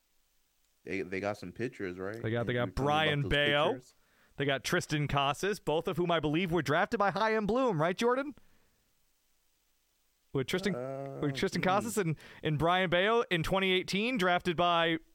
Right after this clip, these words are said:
Speaker 2: Chaim Bloom?
Speaker 1: Uh, maybe.
Speaker 2: Oh, I, let me double check. Oh, no! Oh, no, Jordan! No, I'm sorry. Dave Dombrowski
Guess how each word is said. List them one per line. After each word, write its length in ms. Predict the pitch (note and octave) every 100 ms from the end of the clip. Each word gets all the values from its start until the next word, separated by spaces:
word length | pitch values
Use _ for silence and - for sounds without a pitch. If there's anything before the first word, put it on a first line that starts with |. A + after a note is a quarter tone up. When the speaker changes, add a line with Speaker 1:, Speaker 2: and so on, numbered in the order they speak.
| -
Speaker 2:
Chaim 320 | D3+ F#3 F3+ E3
Bloom? 460 | F3+ G#3+ G4 D#4 - - - - - _ _ _ _ _ _ _ _ _ _ _ _ _ _ _ _ -
Speaker 1:
Uh, 80 |
maybe. 460 | D2+ G2 C#3 G#3+ D#3 - _ _ _ _ C#3+
Speaker 2:
Oh, 400 | E3+ G#4+ A#4+ -
I, 240 | G3 G3 F3+
let 140 | G3+ D#4
me 100 | F4
double 300 | C4+ B3+ G#3
check. 140 | -
Oh, 960 | E4+ G#4+ F#4+ G4 G#4+ G#4 F#4 D4+ G#3+ D#3 F#3
no! 100 | F#3+ -
Oh, 260 | G#4 G4
no, 260 | F4+ G#4 G4+
Jordan! 480 | B3 C4+ B3+ A3+ A3
No, 280 | F#4+ G4 D#4
I'm 100 | F4+
sorry. 160 | C#4+ A#3 E3+ F3 E3
Dave 320 | G#3+ F4 F#4
Dombrowski 880 | E4+ D4+ E4+ G#4+ C#5+ - D4 A#3